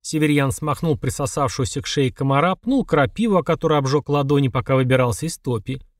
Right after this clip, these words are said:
Когда с местью наконец было покончено, он задумался о том, как так вышло, что он настолько фатально ошибся с маршрутом.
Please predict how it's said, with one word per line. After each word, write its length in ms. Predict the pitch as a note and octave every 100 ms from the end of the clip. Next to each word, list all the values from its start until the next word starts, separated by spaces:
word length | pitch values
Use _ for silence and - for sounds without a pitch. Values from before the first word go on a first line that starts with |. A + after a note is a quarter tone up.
| _ _ _ _ -
Когда 300 | C#3+ C3+ C3
с 100 | -
местью 320 | C#3+ C3+ -
наконец 420 | C3+ B2+ C3+ B2+ A#2+
было 200 | C3+ B2+
покончено, 720 | D#3 D#3 A#3+ A#3 - F#3+ F3+
он 160 | F#3
задумался 560 | F3 F#3+ G#3+ G3+ - F#3+
о 60 | F3
том, 200 | A3 F#3+
как 220 | F#3+ -
так 220 | F3+ -
вышло, 360 | F#3+ B3 - B2+
что 200 | - C#3+
он 100 | C#3
настолько 400 | C#3 E3 - C#3
фатально 560 | C#3+ C3 E3+ E3 C3+
ошибся 380 | B2+ - A#2+ C3+
с 100 | -
маршрутом. 640 | D3 D#3+ F3 C3+ G#2 B2